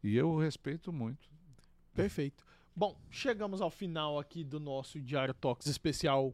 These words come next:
Speaker 2: com o deputado eleito Valdomiro Lopes. Se o senhor quiser, um minutinho aí para as considerações finais, o senhor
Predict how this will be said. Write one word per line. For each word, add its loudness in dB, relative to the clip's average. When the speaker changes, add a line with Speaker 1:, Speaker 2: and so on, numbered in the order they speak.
Speaker 2:
com 2
o -4
deputado 0
eleito 2
Valdomiro 6
Lopes. 8
Se 0
o 8
senhor 2
quiser, -2
um -4
minutinho 0
aí 6
para 4
as -4
considerações 4
finais, 4
o -14
senhor -8